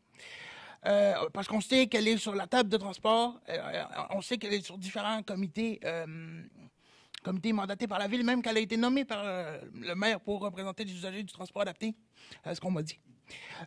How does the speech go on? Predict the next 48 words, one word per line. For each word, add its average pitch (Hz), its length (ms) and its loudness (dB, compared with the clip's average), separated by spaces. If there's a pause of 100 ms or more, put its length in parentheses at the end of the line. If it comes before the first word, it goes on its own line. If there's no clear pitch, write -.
Euh, 196 180 8
mais 226 100 6
moi, 285 140 8
ce - 80 -6
que 233 80 0
je 208 80 0
me 233 100 4
demande, 208 360 0 (320)
c'est, 202 200 -12 (420)
de, 160 400 -4
le, 190 500 -8
par 214 160 -6
le 247 100 6
fait 359 160 2
de 247 120 2
cette, 185 440 -8
de 190 100 -6
cette - 220 -8
impli-, 202 400 0
implication, 214 680 -2
euh, 160 80 -6 (840)
tentaculaire, 226 500 2
je 226 60 -2
me 240 60 4
demande, 262 240 2
euh, - 120 -8 (840)
quand 247 220 0
est-ce 254 140 -2
qu'elle 214 180 0
a 214 40 2
le 190 80 -2
temps 247 200 2
dans 196 120 -2
son 202 180 -6
agenda, 196 440 0 (400)
vra-, 190 280 -2
vraiment, 208 360 2 (240)
tu 233 100 -2
sais. 240 80 -4 (480)
Puis - 300 -6
aussi, 196 340 -2
je 220 60 -2
me 214 60 0
demande, 254 220 2 (220)
est-ce 202 160 -6
que 285 320 2 (840)
elle 208 140 2
va, 190 160 -4